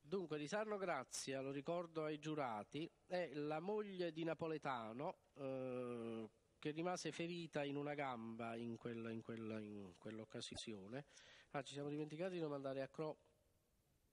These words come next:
se è stato visitato al, al, al Cardarelli.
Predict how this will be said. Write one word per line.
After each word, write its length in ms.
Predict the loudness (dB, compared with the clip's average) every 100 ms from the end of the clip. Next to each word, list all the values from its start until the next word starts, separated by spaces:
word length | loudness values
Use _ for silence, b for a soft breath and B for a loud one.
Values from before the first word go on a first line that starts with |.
| _
se 180 | -6 -6
è 60 |
stato 320 | -2 -4 -2 -2
visitato 540 | -2 -4 -4 -2 -2
al, 140 | -2
al, 220 | -2 -2 -2
al 200 | -4 -4
Cardarelli. 680 | -6 -2 -2 -2 -4 -6